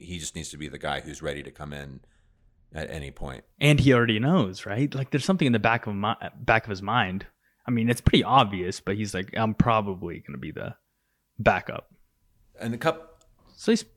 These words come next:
Speaker 2: he's
Speaker 1: a couple
Speaker 2: probably
Speaker 1: things come in
Speaker 2: prepared.
Speaker 1: here. I think if he might be delusional and really think that, that he could win out the job from Trevor Lawrence this season. I think if Trevor Lawrence, if and when he's announced, you know, the hands down <laughs> starting quarterback,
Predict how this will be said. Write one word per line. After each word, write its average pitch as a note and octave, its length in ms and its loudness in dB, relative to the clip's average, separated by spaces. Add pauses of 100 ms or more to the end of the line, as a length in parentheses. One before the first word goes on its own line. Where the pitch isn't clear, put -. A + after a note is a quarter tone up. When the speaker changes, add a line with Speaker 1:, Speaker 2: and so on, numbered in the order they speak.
(100)
Speaker 2:
he's A2+ 100 -2
Speaker 1:
a - 40 -4
couple D#3 140 4
Speaker 2:
probably C#3 140 4
Speaker 1:
things A#2+ 80 2
come A#2+ 180 4
in A2 80 0
Speaker 2:
prepared. G2+ 80 -4
Speaker 1:
here. E2+ 260 -4
I - 60 -8
think C3+ 260 -4
if A2 300 -6
he A#2 180 2
might C#3+ 220 4
be D3 80 0
delusional G2+ 580 4
and F#2 220 0
really G#2 180 4
think F#2+ 260 -2
that, D#2+ 440 -4
that F#2+ 180 -8
he G2+ 80 -10
could F2 140 -4
win G2 200 2
out F2 140 0
the F2 80 -6
job D2+ 320 -2
from F2+ 160 -4
Trevor D2+ 240 -6
Lawrence C#2+ 300 -8
this C#2 100 -14
season. A#1 400 -14
I A2+ 60 -4
think A#2+ 180 0
if A#2+ 140 -4
Trevor A2 160 2
Lawrence, F#2 460 -2 (140)
if F#2+ 120 -8
and F2+ 120 -8
when D2+ 300 -8
he's D2+ 400 -10
announced, D#2+ 480 -10 (640)
you D#2+ 120 -6
know, C2+ 100 -6
the C2+ 120 -8
hands F#2 280 0
down G2 360 0
<laughs> - 0 -
starting F2 420 0
quarterback, E2 580 -4